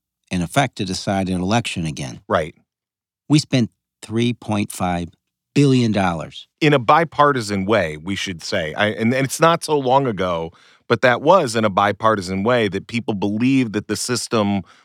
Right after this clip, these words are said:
Speaker 2: was so important that we ought to do that.
Speaker 1: With enthusiasm.
Speaker 2: Right, right.
Speaker 1: Contrast this to what happened recently. I proposed, uh,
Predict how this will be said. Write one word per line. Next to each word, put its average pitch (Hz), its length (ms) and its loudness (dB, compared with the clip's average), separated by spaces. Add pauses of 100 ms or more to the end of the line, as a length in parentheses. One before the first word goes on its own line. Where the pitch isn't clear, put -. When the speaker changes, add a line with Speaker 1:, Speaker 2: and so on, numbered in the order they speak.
Speaker 2:
was 110 140 0
so 117 180 4
important 104 440 0
that 95 60 0
we 95 140 0
ought 87 200 0
to 90 60 -12
do 92 240 -2
that. - 220 -12 (420)
Speaker 1:
With 117 360 0
enthusiasm. 104 920 0
Speaker 2:
Right, 110 280 2 (180)
right. 120 220 -4 (400)
Speaker 1:
Contrast 143 640 0
this 107 300 -2
to 95 280 -2
what 92 260 -6
happened 85 360 -4
recently. 71 600 -8 (1000)
I 107 160 0
proposed, 104 600 0
uh, 92 200 -8